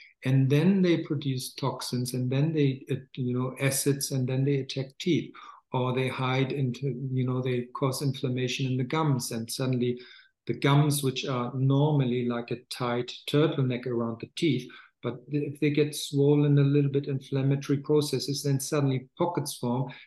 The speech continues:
and these bacteria, they then hide in deep pockets. They are anaerobic suddenly. They are not, they don't need oxygen anymore, and then they multiply, and then they sit in this kind of, mm, in a toxic microenvironment, and then,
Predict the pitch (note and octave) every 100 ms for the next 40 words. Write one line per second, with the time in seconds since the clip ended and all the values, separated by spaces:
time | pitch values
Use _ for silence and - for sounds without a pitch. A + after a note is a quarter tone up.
0 | _ B2+ B2 C#3 C#3+ C#3+ C#3+ - C3+ C3
1 | B2+ B2 A#2+ A#2+ B2 A#2 - A#2 C3 C#3
2 | B2+ B2+ A#2+ - A#2 - C3+ - - -
3 | _ - A2 G2 - B2 C#3+ C#3+ C#3+ C#3+
4 | C#3 C#3+ - C3+ C3+ C3+ C3+ A#2+ A2 B2
5 | B2+ - - A#2+ A#2 A2+ A#2+ B2+ A#2+ B2
6 | B2 - D3 C#3+ C#3+ C#3+ C#3+ C#3+ C#3+ D3
7 | D3 - - - A#2 A#2+ A#2+ C3 B2+ C3+
8 | C3+ C3+ C#3 C3+ C#3+ C3 C3+ B2+ B2+ B2+
9 | C3+ C#3 - F3 F3 C#3+ C#3+ - C#3+ C#3+
10 | C#3 - _ - B2+ C3 - - - -
11 | C3+ C3 D#3 D#3 - C#3+ C3 C#3 C#3+ D3
12 | C#3 C3+ D3 F3 C3+ A#2 - A#2 A2 B2+
13 | D3